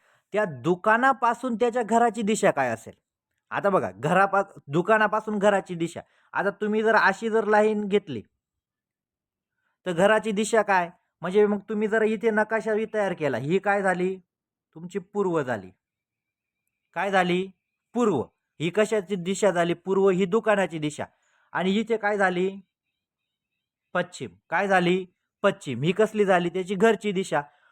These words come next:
ऑप्शनमध्ये बघा, ऑप्शनमध्ये काय आलेलं आहे? ठीक पश्चिम मे. ठीक पश्चिम मे किती? हां?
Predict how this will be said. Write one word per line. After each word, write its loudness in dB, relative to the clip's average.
ऑप्शनमध्ये 2
बघा, 0
ऑप्शनमध्ये 0
काय 2
आलेलं 2
आहे? 0
ठीक -6
पश्चिम -2
मे. -4
ठीक -4
पश्चिम -2
मे 4
किती? -2
हां? -2